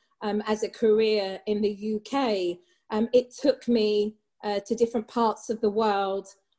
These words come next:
um, helping families, and I progressed after many, many years underneath my belt in really giving consultation to other professional nannies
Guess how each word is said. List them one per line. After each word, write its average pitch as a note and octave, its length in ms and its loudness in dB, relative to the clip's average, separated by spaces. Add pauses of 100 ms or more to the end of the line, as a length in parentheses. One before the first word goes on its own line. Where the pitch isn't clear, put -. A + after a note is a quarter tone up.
(140)
um, G3 380 -8
helping A#3 580 2
families, F3+ 800 -2 (300)
and A3 260 0
I A#3 160 2
progressed A#3+ 680 0
after G#3+ 380 -2
many, G#3+ 320 0
many G3 280 -6
years F#3 320 -4
underneath G3+ 500 -4
my F#3+ 140 -4
belt F#3+ 460 -4
in F#3+ 260 -8 (320)
really A3 360 6
giving G#3 260 -2
consultation G#3 960 -2
to - 180 -6
other G3 140 -6
professional G3+ 600 -6
nannies F#3+ 580 -8